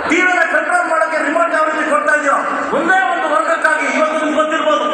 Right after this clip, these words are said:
ಲವ್ ಜಿಹಾದ್ ಇಡೀ ಹುಬ್ಬಳ್ಳಿಗೆ ಗೊತ್ತಾಗಿದೆ. ಕೇರಳದಲ್ಲಿ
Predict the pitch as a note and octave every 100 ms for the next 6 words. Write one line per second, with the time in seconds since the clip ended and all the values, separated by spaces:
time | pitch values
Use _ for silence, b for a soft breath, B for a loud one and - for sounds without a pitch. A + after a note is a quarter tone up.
0 | A3 D4+ D#4+ E4 D#4 D4 - - - -
1 | - - - - - A3+ D#4 E4+ C4+ -
2 | F4 E4 D#4 D#4 D#4 D4 C#4+ - - -
3 | - - C#4 E4 E4 E4 E4